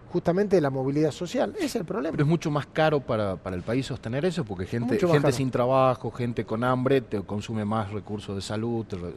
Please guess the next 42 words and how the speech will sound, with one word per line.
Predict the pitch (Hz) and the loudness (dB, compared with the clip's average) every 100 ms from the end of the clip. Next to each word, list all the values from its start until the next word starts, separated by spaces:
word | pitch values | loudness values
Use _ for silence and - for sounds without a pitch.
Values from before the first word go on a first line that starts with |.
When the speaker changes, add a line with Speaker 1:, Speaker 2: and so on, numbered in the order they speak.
| - | -10
Speaker 2:
te | - | -4
consume | 302 | 0
Speaker 1:
Obviamente, | 285 269 269 247 | 2 4 6 6
Speaker 2:
más | 214 | 6
Speaker 1:
pero | 208 | 8
Speaker 2:
recursos | 196 196 196 | 6 4 2
Speaker 1:
bueno, | |
Speaker 2:
de | 233 | 2
Speaker 1:
eso | 208 | 4
es | |
lo | 247 208 | 4 6
Speaker 2:
seguridad. | 202 | 6
Speaker 1:
que | 185 | 6
no | 214 | 4
se | - 208 | 2 2
entiende. | 208 214 196 170 185 - - | 2 4 4 6 2 0 -4
Speaker 2:
Ese | 123 170 | 2 6
es | 147 | 8
el | |
otro | 170 - 160 | 8 8 4
costo | 202 196 143 113 | 4 4 4 2
del, | 101 95 | 2 -2
de, | 95 | 0
Speaker 1:
Claro, | 269 220 | 2 4
Speaker 2:
de, | 147 | 2
Speaker 1:
pero | 90 | 0
Speaker 2:
de | 85 156 - 175 | -4 -6 0 4
la | |
Speaker 1:
entonces, | 202 240 | 4 6
Speaker 2:
falta | 127 - | 8 6
de | 208 | 4
trabajo. | 196 202 | 0 2
Speaker 1:
es | 190 240 | 4 4
el | 226 | 0
círculo | - 214 - 202 | 0 0 0 2
vicioso. | 160 156 - 208 175 160 | 2 0 0 0 2 2
La | 143 | 2
Argentina | 135 156 165 226 196 | 0 -2 -2 0 2
vive | 156 147 | 2 0
un | 139 | -2
círculo | - 143 123 135 117 | -2 -4 -2 -4 -4
vicioso. | 113 - 123 - | -6 -6 -8 -8